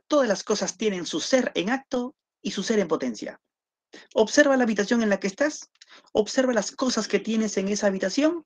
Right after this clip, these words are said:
de repente tienes por ahí un libro, un cuaderno, una puerta, una ventana, una silla, qué sé yo,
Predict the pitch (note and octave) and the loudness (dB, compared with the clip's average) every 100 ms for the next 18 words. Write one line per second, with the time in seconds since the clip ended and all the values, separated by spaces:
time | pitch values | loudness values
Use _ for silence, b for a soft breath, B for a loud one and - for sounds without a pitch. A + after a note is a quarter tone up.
0 | - F#3+ F3 F3+ F#3+ F3+ F3 - E3 D#3 | -8 2 2 4 2 2 -2 0 2 2
1 | D#3 E3 A3+ D4 D4+ B3+ B3 A#3 A3+ A3 | -2 0 2 4 4 4 2 2 0 2
2 | G#3 G3 F#3 F3+ G3 C#4 D4+ C#4+ A3 A3 | 2 2 2 2 6 6 6 4 -2 2
3 | G#3+ G#3 F#3+ F#3 - B3+ C#4+ C4 - A3 | 4 4 2 -6 0 8 8 8 2 2
4 | G#3+ G3 F3+ F#3 F#3+ C#4 D4 B3+ A#3 A3+ | 2 2 0 -2 2 4 6 2 2 0
5 | G#3+ G#3 G#3 G3 F#3+ F#3+ F#3 E3 D#3+ D4 | 2 2 2 0 -2 -4 -2 -4 -2 -2
6 | D#4+ C4 A#3 A3+ A3 G#3+ D4+ D3+ C4+ | 0 2 0 0 -2 -2 -2 -2 -6